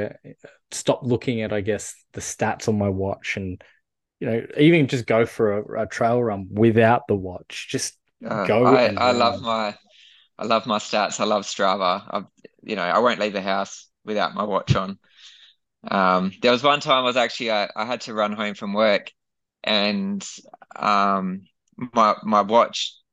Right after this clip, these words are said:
Speaker 2: had died. So I'd, I'd been able to run to work fine, and then I got to work and my
Speaker 1: Mm.
Speaker 2: watch had died. So I'm like,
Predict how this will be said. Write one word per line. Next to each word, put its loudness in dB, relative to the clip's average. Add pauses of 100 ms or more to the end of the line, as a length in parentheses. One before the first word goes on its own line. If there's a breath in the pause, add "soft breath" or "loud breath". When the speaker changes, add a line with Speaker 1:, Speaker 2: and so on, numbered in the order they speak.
(140)
Speaker 2:
had -8
died. -2 (100)
So -2
I'd, -4
I'd -2
been 0
able 0
to -6
run -2
to -6
work -4
fine, -2
and -6
then -4
I -4
got -4
to -14
work 0
and -6 (320 loud breath)
my 0
Speaker 1:
Mm. 0
Speaker 2:
watch 2
had -2
died. 2
So -8
I'm -2
like, 0